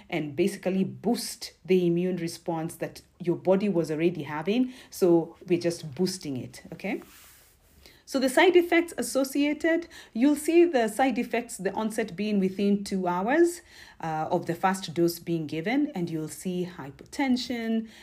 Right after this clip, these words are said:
tachycardia, and for that you'll see vasopressors or alpha, an alpha agonist given. Uh, you'll see nausea, vomiting, diarrhea, and this can be seen with, seen with subsequent doses too.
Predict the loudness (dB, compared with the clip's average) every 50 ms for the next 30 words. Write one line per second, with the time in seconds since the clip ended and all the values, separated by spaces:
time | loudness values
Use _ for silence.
0 | -20 _ _ -16 -14 -14 -14 -12 -14 -18 -18 -16 -12 -10 -6 -6 -6 -6 -6 -6
1 | -4 -4 -4 -4 -4 -6 -6 -6 -8 -10 -14 -18 -20 -20 -20 _ -10 -10 -10 -8
2 | -8 -8 -6 -4 -4 -4 -4 -4 -6 -8 -8 -8 -6 -6 -6 -4 -4 -4 -4 -4
3 | -4 -8 -8 -6 -6 -6 -6 -4 -6 -6 -4 -4 -6 -8 -8 -8 -10 -10 -10 -10
4 | -12 -14 -14 -12 -10 -8 -8 -8 -8 -10 -8 -8 -8 -6 -6 -8 -8 -8 -10 -8
5 | -8 -8 -8 -8 -8 -10 -12 -16 -12 -10 -8 -6 -4 -4 -2 -2 -4 -6 -8 -16
6 | -20 -20 -20 -20 -20 _ _ -8 -6 -6 -4 -2 -2 -2 -2 -4 -4 -4 -2 -2
7 | 0 -2 -2 -4 -4 -2 -2 -2 -2 -4 -6 -6 -6 -6 -4 -4 -4 -4 -4 -6
8 | -6 -8 -6 -6 -4 -4 -2 -2 -2 -2 -2 -4 -4 -4 -4 -4 -4 -4 -4 -6
9 | -6 -8 -12 -18 _ _ -10 -8 -6 -6 -4 -6 -6 -6 -6 -4 -4 -2 -2 -2
10 | -2 -4 -4 -4 -4 -2 0 0 0 0 -2 -2 -2 -2 -2 0 -2 -2 -2 -2
11 | 0 0 0 0 -2 -4 -2 0 0 2 0 0 -2 -4 -4 -4 -4 -4 -6 -10
12 | -8 -6 -8 -8 -8 -10 -10 -8 -6 -6 -6 -6 -8 -8 -10 -10 -12 -10 -8 -8
13 | -8 -8